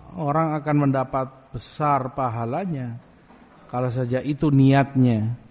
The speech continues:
Sehingga dia nggak hampa juga. Nggak hanya berbuat seakan itu rutinitas dia sebagai tuan rumah, daurah atau semisalnya.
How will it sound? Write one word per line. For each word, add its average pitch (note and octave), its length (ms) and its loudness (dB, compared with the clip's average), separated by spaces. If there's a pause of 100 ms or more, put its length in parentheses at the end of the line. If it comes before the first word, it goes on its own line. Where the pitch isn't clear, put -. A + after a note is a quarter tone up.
(1080)
Sehingga E3 240 4
dia A#3 160 6
nggak E3 240 4
hampa G3+ 480 4
juga. F#3 480 -2 (1800)
Nggak E3 240 2
hanya E3 320 4
berbuat D3+ 1000 0 (1400)
seakan D#3+ 480 2
itu E3 240 -2
rutinitas D#3+ 800 0
dia D#3 160 0
sebagai C#3+ 400 -2
tuan D3 320 2
rumah, D3+ 800 0 (800)
daurah C#3+ 800 0
atau C3+ 160 -6
semisalnya. F3+ 960 -2